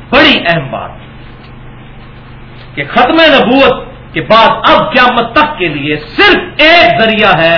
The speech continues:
غیبی خبروں کا، اور وہ ہے خواب، اکلوتی شکل،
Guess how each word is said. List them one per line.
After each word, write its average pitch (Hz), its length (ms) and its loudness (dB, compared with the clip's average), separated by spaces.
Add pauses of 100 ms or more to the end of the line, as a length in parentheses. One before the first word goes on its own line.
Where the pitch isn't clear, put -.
(120)
غیبی 165 260 -2
خبروں 156 360 -6
کا، 131 120 -6
اور 151 200 -6
وہ 131 280 -6
ہے 123 180 -8 (520)
خواب، 170 300 0 (640)
اکلوتی - 420 -2
شکل، - 240 -14